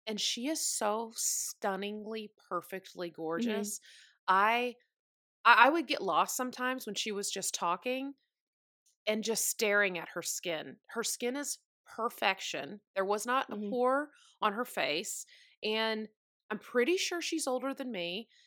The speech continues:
Speaker 1: And she, or is she, wait, did she say how old she was? Either way, she's in her mid-thirties or older.
Speaker 2: Yeah.
Speaker 1: She looks like she's twenty years old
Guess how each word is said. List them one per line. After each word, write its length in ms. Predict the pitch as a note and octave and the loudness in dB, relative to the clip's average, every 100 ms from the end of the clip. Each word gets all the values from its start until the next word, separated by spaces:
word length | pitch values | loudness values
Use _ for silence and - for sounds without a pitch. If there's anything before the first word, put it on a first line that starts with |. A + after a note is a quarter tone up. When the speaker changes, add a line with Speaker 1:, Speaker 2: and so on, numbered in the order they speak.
| _ _ - | _ _ -4
Speaker 1:
And 260 | A3+ A3 A3 | -2 -2 -2
she, 680 | - - B3 B3 B3 - _ _ | -4 -2 -2 -2 -4 -6 _ _
or 140 | B3+ - | 2 2
is 120 | E4+ | 2
she, 180 | - G#4 C#4+ | 0 -2 2
wait, 200 | B3+ F#3 | 2 2
did 100 | F#3 | -2
she 140 | D#4 | -2
say 160 | D4+ D#4 | 0 2
how 100 | E4 | 2
old 100 | - | 0
she 140 | F4 | 0
was? 360 | F4+ F#4 F4+ - _ _ _ _ E4 | 0 -2 -4 -12 _ _ _ _ 8
Either 220 | G4 B3+ | 10 10
way, 180 | A3+ G3+ | 4 4
she's 240 | B3 G3 | 0 -2
in 80 | A3 | -2
her 60 | F#3 | -2
mid-thirties 720 | F3+ D#3+ F#3+ E3 B2 - - - | -2 -2 -2 -2 -2 -8 -4 0
or 180 | F3+ | 2
older. 300 | F3 E3 - G3+ | 2 -2 -4 4
Speaker 2:
Yeah. 320 | G#3+ F3+ F3+ - _ _ _ - - _ _ _ | 6 6 4 -4 _ _ _ -20 -20 _ _ _
Speaker 1:
She 220 | - - F4+ | 4 8 10
looks 360 | D#4 G4+ - | 12 10 10
like 160 | G4+ D4 | 8 8
she's 340 | - E4 - | 6 4 2
twenty 460 | - D#4+ D#4 D4+ D4 | 0 0 0 2 0
years 420 | A3 A#3+ A#3 - | 0 0 0 4
old 360 | G3 D#3+ - | 4 4 -6